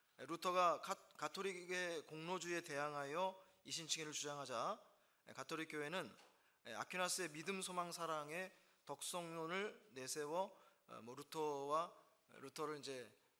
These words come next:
다시 유인, 이렇게 좀 회유하고, 어, 그런 의미에서 비판했-, 비판을 했습니다. 하지만 루터는 이와 같은 삼중적 덕성론 역시도, 어, 인간의 행위 내지는 공로로 인식해서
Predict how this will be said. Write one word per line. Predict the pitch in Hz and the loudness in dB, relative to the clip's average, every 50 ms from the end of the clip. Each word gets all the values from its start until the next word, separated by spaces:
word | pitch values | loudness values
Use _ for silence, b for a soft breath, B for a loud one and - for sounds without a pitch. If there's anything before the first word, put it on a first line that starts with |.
| _ _ _ _ _ _ | _ _ _ _ _ _
다시 | - 117 120 143 143 | -4 -2 -2 -2 -2
유인, | 143 147 156 156 147 - - - | -2 -2 0 0 -2 -4 -6 -12
이렇게 | - - - 131 123 117 110 | -16 -12 -8 -8 -8 -8 -8
좀 | - 120 123 | -10 -12 -2
회유하고, | 160 202 214 202 185 165 147 131 110 117 117 151 196 233 - - - - _ _ _ _ _ | 0 2 2 4 4 4 2 2 -2 -4 -4 -4 -4 -6 -8 -14 -20 -20 _ _ _ _ _
어, | 117 113 110 110 107 107 117 | -16 -16 -14 -16 -18 -20 -18
그런 | - - 139 135 131 131 120 - | -12 -6 -6 -4 -4 -6 -8 -10
의미에서 | 143 143 143 143 135 131 127 135 | -10 -8 -6 -6 -4 -4 -4 -6
비판했-, | 127 - 147 - - 160 147 139 131 - - - _ _ _ _ _ _ | -6 -8 -10 -4 -4 -2 -2 -2 -6 -8 -16 -20 _ _ _ _ _ _
비판을 | - 143 135 - 147 139 139 | -18 -16 -6 -4 -4 -4 -2
했습니다. | 147 151 151 - 147 123 113 113 110 92 - b b b b b b b b b - | -2 -2 -2 -4 -4 -6 -10 -12 -12 -14 -14 b b b b b b b b b -2
하지만 | 180 190 202 190 | 0 2 2 2
루터는 | 165 170 165 - 190 190 180 165 | 0 -2 2 2 2 4 4 4
이와 | 165 175 | 6 6
같은 | 180 175 175 185 185 | 6 6 4 2 -2
삼중적 | - - 208 208 208 185 208 196 190 180 208 220 214 - - - - - _ _ _ _ | -2 -2 -2 -2 -2 -2 -2 -2 2 2 2 2 2 -2 -12 -20 -20 -20 _ _ _ _
덕성론 | - 143 - - - - 196 185 185 185 196 175 160 | -8 -6 -4 -2 -2 -2 0 -2 0 -2 -2 -2 -2
역시도, | 143 123 - - 151 147 151 190 175 117 - - - b b b b b b b b _ | -4 -2 0 0 0 2 0 0 0 0 -4 -12 -20 b b b b b b b b _
어, | - - | -12 -10
인간의 | - 143 151 156 160 160 160 160 160 | -8 -6 -2 0 2 2 2 0 0
행위 | 165 196 190 190 190 190 | -2 -2 -2 -2 -2 -2
내지는 | 170 156 147 139 143 156 175 170 | -2 -2 -2 -4 -4 -6 -8 -8
공로로 | - 147 143 143 147 151 151 151 | -6 -8 -8 -6 -4 -4 -4 -4
인식해서 | 143 147 135 - - 143 127 113 127 110 110 143 190 214 - | -4 -2 -2 -4 -4 -4 -8 -8 -8 -6 -4 -4 -4 -6 -6